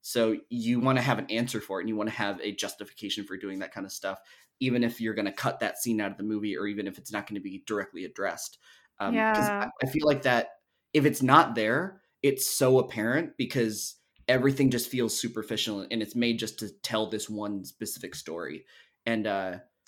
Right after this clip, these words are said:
Speaker 2: Even though Brandon Cronenberg kinda said that. He's like, "I literally invented this universe
Speaker 1: There were a
Speaker 2: in the
Speaker 1: couple of things,
Speaker 2: past
Speaker 1: yeah.
Speaker 2: to say that." But it's, it, it's, I see, I think what you're trying to say is a layered world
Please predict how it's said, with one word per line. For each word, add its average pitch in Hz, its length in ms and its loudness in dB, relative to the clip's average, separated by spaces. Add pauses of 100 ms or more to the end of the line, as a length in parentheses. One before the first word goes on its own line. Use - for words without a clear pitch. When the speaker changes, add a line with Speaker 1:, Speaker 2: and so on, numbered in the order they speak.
(200)
Speaker 2:
Even 453 240 4
though 494 160 6
Brandon 415 280 8
Cronenberg 349 400 2
kinda 254 320 2
said - 340 0
that. 170 240 6
He's 220 160 2
like, 214 120 4
"I 214 100 10
literally 226 360 10
invented 214 440 6
this 208 200 4
universe 185 680 4
Speaker 1:
There 214 100 12
were 220 80 12
a - 20 4
Speaker 2:
in 202 40 0
the 196 40 4
Speaker 1:
couple 160 180 8
of - 60 12
things, 190 220 12
Speaker 2:
past 110 120 -4
Speaker 1:
yeah. - 220 0
Speaker 2:
to 233 60 -4 (120)
say 214 120 8
that." 214 200 8 (300)
But 370 100 8
it's, 381 180 8
it, 269 360 4
it's, - 400 2
I 294 120 10
see, 330 220 4
I 311 100 10
think 370 180 6
what 392 100 8
you're 320 100 8
trying 285 180 8
to 285 60 8
say 285 460 6 (140)
is 240 280 6 (220)
a 247 80 12
layered 240 640 10 (180)
world 233 500 10